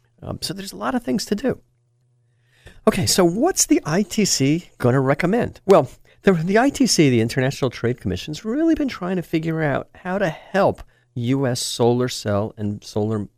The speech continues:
module manufacturers. But they have limited choices. They can't recommend anything that's gonna require a new law,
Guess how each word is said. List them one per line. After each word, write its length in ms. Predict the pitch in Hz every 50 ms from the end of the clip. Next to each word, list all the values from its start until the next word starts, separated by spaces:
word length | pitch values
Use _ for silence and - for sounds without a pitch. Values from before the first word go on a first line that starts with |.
| _ -
module 400 | 107 95 85 87 92 - - 95
manufacturers. 800 | 95 90 98 110 127 - - - 233 214 - - - - - - _ _ _ _ - - -
But 100 | - 196
they 120 | - 233
have 180 | 202 220 - -
limited 360 | 202 214 226 240 262 - 240
choices. 560 | - - - - 156 160 - - - - - _ _ _ _ _ _ _ _ -
They 100 | 175 175
can't 360 | - - - 226 277 349 403 - 170 -
recommend 500 | 220 226 226 - 156 151 156 214 233 202
anything 380 | 135 104 98 98 - - 101 110
that's 200 | 107 107 - -
gonna 160 | - 147 143
require 480 | 139 139 - - - 110 107 117 120
a 160 | 120 - 120 120
new 200 | 135 139 151 156
law, 300 | 160 196 220 214 170